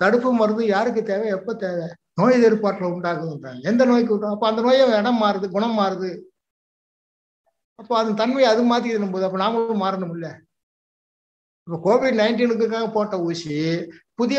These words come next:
வகை கொ-, நோய் கிருமிக்கு பொருந்தாதுன்றாங்க. ஆனாலும் போட்டுக்கிட்டே இருக்காங்க.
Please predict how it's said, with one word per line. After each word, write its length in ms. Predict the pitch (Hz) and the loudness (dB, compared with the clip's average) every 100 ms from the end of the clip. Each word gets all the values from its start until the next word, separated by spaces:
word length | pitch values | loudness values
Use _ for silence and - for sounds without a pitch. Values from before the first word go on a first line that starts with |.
| 247 | 4
வகை 180 | 226 214 208 | 4 2 2
கொ-, 80 | 208 202 190 185 185 175 175 170 | 2 4 2 0 -2 -4 -6 -2
நோய் 180 | 190 196 | 0 0
கிருமிக்கு 360 | 196 175 170 220 190 180 | 0 -4 -4 -2 -2 0
பொருந்தாதுன்றாங்க. 840 | 196 208 190 170 170 131 127 127 - - | 0 4 2 2 -4 -6 -10 -12 -14 0
ஆனாலும் 320 | 254 277 220 | 4 6 6
போட்டுக்கிட்டே 360 | 233 202 180 165 | 4 2 2 0
இருக்காங்க. 320 | - 131 | -2 -10